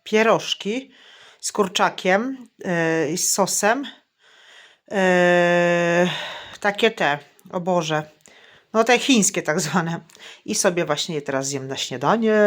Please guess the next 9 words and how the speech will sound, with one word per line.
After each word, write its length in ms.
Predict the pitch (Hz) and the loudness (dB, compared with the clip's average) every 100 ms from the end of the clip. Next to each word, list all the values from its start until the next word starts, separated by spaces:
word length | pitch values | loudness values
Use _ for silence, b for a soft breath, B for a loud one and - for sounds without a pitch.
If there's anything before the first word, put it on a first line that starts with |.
| 208 220 214 - - - _ _ _ _ - - - | 4 2 -6 -16 -20 -20 _ _ _ _ -20 -4 6
Te 280 | 226 226 226 | 10 10 6
pierożki 520 | 240 226 240 240 - 226 | 2 4 4 2 -8 2
to 120 | 214 | 4
chodzą 380 | 220 208 208 202 | 4 4 2 4
za 160 | 214 | 2
mną 320 | 220 214 208 | 4 0 0
już 140 | 202 - | -2 -2
od 220 | 208 - | -4 -2
tygodnia. 640 | - 190 175 131 135 123 | -6 0 0 0 -4 -6